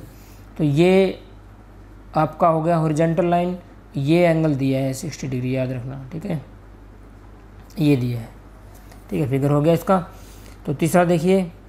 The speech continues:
question number three, child है and kite है, Height दी है eighty meter और side दी है eighty meter, ये नहीं दिया क्या दिया है, angle of elevation दे रखा है फ़ोर्टी फ़ाइव डिग्री, ठीक है। यहाँ मान लेते हैं कोई child है,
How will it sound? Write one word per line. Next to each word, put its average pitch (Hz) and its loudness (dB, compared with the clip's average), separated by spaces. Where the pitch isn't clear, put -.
question 180 0
number 180 2
three, 180 2
child 180 2
है 175 2
and 143 -2
kite 170 2
है, 180 0
Height 165 2
दी 170 2
है 175 4
eighty 165 -2
meter 180 0
और 156 -2
side 160 0
दी 147 2
है 147 -2
eighty 151 -4
meter, 143 -2
ये 147 2
नहीं 160 0
दिया 156 0
क्या 151 -2
दिया 135 -4
है, 139 -14
angle 180 4
of 180 -2
elevation 170 0
दे 170 4
रखा 175 2
है 185 2
फ़ोर्टी 170 0
फ़ाइव 156 0
डिग्री, 139 0
ठीक 180 -4
है। 175 6
यहाँ 147 4
मान 170 2
लेते 165 -2
हैं 180 -4
कोई 170 -2
child 160 2
है, 175 -4